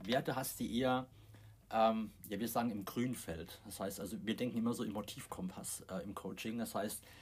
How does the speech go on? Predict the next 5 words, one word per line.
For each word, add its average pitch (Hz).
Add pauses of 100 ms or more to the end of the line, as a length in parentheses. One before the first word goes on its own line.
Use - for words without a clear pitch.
(140)
Dinge, 120
die 117
sehr 120 (560)
warm 110
sind. 87